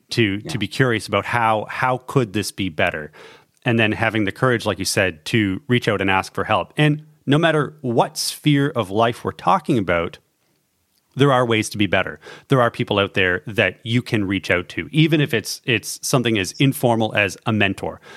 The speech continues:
Speaker 1: someone who's, who's been there and knows the way and can show you. So you go through this, you go through this experience, you go through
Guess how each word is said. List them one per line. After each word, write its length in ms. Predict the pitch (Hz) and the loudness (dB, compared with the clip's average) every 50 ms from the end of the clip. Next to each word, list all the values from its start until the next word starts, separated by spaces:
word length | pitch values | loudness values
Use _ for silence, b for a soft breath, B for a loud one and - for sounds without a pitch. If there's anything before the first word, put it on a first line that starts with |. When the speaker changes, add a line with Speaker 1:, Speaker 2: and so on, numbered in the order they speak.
| B B B | B B B
Speaker 1:
someone 240 | - - 143 123 | -2 0 0 2
who's, 160 | 107 107 92 - | 0 -2 -4 -4
who's 340 | - 98 107 104 90 - - _ _ _ _ | -6 -4 -2 -2 -2 -4 -8 _ _ _ _
been 380 | 131 104 92 - 127 123 123 | -12 -8 0 0 2 2 2
there 360 | 117 110 107 104 104 104 - - | 2 2 2 2 0 0 -2 -2
and 400 | - 101 92 90 90 87 85 - - _ _ _ _ | 0 0 2 2 0 -2 -6 -8 -12 _ _ _ _
knows 360 | 110 110 117 120 117 113 - | 0 2 2 2 2 0 0
the 100 | - 113 | -2 0
way 400 | 101 104 98 95 95 95 95 - | 2 2 2 4 2 2 0 0
and 340 | - 117 101 92 92 87 _ | 0 0 0 0 -2 -4 _
can 200 | - - 117 95 | -4 -4 -4 -2
show 320 | - - - 107 90 87 | -2 -2 0 0 0 0
you. 280 | 87 85 87 - - - B B B B | -4 -8 -10 -12 -14 -18 B B B B
So 340 | - - 185 170 170 - _ _ _ _ _ | 0 2 2 2 2 -4 _ _ _ _ _
you 120 | _ 190 160 | _ 0 4
go 160 | 147 202 220 | 4 4 2
through 160 | 220 247 233 | 2 0 2
this, 220 | 208 185 147 - - | 2 2 2 0 -2
you 100 | - 143 | -2 2
go 140 | 131 160 170 | 2 2 2
through 120 | 156 185 | 2 0
this 180 | 160 156 151 - | -2 -2 -2 -2
experience, 560 | 156 - - - 123 110 110 110 104 - - | -6 -8 -4 0 0 2 2 0 -2 -4 -8
you 60 | 113 | -4
go 220 | 101 113 123 127 127 | 0 2 2 2 0
through 640 | - - - 117 120 117 113 110 110 107 110 - | -2 -6 0 2 2 4 4 2 2 0 -2 -4